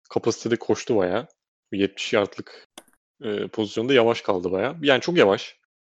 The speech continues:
Ya olması gerekenden yavaş ama, e, şeyleri falan iyi. Rota koşuları iyi.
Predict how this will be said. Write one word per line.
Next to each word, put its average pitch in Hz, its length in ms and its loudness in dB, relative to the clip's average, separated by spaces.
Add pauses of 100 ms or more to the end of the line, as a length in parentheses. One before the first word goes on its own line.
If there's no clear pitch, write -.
(520)
Ya 104 120 4
olması 104 280 0
gerekenden 113 400 0
yavaş 170 240 -4
ama, 143 280 -4 (680)
e, 107 260 -6 (1400)
şeyleri 117 360 2
falan 120 260 -2
iyi. 113 180 -4 (1300)
Rota 113 200 0
koşuları 113 420 0
iyi. 117 420 0